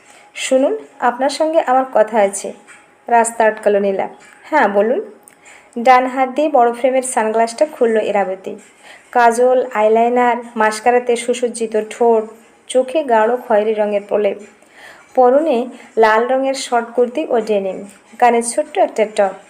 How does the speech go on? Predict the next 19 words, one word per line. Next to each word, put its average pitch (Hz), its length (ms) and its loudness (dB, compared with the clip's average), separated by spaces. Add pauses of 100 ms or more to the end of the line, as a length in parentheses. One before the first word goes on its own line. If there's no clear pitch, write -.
(320)
এই 294 120 0
হালকা 240 400 0
সাজেও 294 380 2
আগুন 220 420 -2
ঝরাচ্ছে 214 440 0
সেই 220 220 -4
তরুণী। 196 420 -6 (560)
নিজের 285 320 2
হাঁটু 269 340 0
অবধি 277 280 -2
ঝুল 269 340 -4
কুর্তিটাকে 269 560 0
একটু 247 340 -2
টেনে 233 280 0
নিল 208 260 2
নীলা। 196 300 -2 (760)
"আপনি 220 340 -2
ইনায়ের 226 360 2
মা?" 285 240 -2